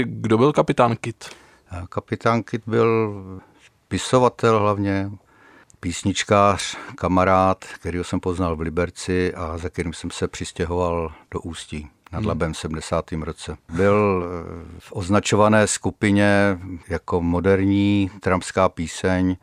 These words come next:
Speaker 2: spolu s Rivolovi, že jo, Vabidaněk a podobně.
Speaker 1: Aha.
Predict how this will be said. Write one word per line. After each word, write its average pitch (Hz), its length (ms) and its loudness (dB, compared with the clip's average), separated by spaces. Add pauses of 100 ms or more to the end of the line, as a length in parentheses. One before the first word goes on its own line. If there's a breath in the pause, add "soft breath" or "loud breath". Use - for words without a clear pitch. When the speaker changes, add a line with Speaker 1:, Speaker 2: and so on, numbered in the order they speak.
Speaker 2:
spolu 85 640 -2 (340 loud breath)
s - 140 -18 (420 loud breath)
Rivolovi, 92 760 2 (200)
že 85 60 -8
jo, 80 160 -8
Vabidaněk 87 640 -2
a 87 40 0
podobně. 85 460 -4
Speaker 1:
Aha. - 160 0